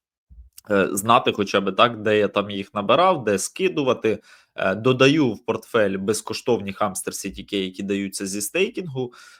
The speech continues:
е, і додаю їх по нульовій ціні до портфелю, так, і таким чином я отримую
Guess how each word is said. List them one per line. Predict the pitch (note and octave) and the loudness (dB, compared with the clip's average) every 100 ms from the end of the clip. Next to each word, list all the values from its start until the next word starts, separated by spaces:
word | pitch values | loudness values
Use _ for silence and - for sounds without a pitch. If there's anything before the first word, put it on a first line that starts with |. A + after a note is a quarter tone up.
| _ | _
е, | - G2+ F#2 F#2 - | 0 2 0 -4 -6
і | A2 | -6
додаю | G2 G2+ G#2+ D#3 D#3+ | -4 0 0 0 -4
їх | A#2 _ | -8 _
по | A2+ | -4
нульовій | A2 A2 A2 A2 A2 | -4 -4 -2 0 -2
ціні | - G2+ G#2 B2+ | -4 -8 -8 -4
до | A2+ | -4
портфелю, | G#2 G2+ - F#2 F#2 A#2+ | -2 -6 -4 -4 -4 -4
так, | G#2 G#2+ G#2 | -6 -6 -8
і | A2+ A2 F#2+ - | -6 -6 -8 -8
таким | - G#2 A#2 G#2+ | -6 -4 -4 -6
чином | - D#3 D#3 G#2+ | -2 -2 -2 -2
я | G2 | -2
отримую | F#2 A2+ A#2+ A2+ G#2 G2+ | -2 -2 -2 -4 -6 -6